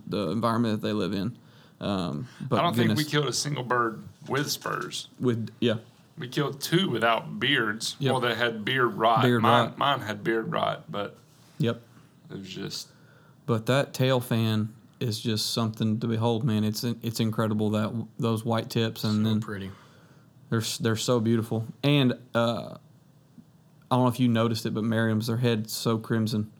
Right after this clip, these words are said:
Speaker 1: when they get upset. It's very, it's a much, much deeper purpley red,
Speaker 2: Mm-hmm.
Speaker 1: um, when they get upset or whenever they're trying to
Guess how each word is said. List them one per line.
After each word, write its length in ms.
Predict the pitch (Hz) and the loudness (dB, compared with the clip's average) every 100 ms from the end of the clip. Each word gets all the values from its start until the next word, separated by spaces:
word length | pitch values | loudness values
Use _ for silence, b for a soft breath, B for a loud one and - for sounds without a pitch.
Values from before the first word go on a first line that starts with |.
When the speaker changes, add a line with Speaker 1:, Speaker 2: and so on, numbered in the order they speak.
| B B - | B B -2
Speaker 1:
when 120 | 110 | 0
they 120 | 107 | 2
get 120 | 104 107 | 2 0
upset. 340 | - 107 104 | -4 -4 -4
It's 120 | - | -6
very, 240 | 117 117 92 | -2 0 0
it's 120 | 110 | 0
a 40 | |
much, 360 | 107 110 113 - | 2 4 2 2
much 220 | 110 104 110 | -2 -2 -2
deeper 380 | 107 113 113 107 | 0 0 0 -2
purpley 560 | 107 117 107 104 87 85 | -2 -4 -2 -2 -2 -2
red, 400 | 92 107 92 95 - - | -2 -2 -4 -6 -10 -14
Speaker 2:
Mm-hmm. 380 | 156 - - 113 | -12 -12 -8 -4
Speaker 1:
um, 380 | 110 107 95 | -2 -2 -2
when 100 | 104 | -2
they 100 | 110 | -2
get 160 | 107 107 | -2 -2
upset 440 | - - 107 104 - | -4 -4 -2 -4 -6
or 120 | 98 | -6
whenever 320 | 104 104 95 | -4 -4 -4
they're 140 | 98 101 | -4 -4
trying 280 | 120 110 | -4 -2
to 140 | 90 | -4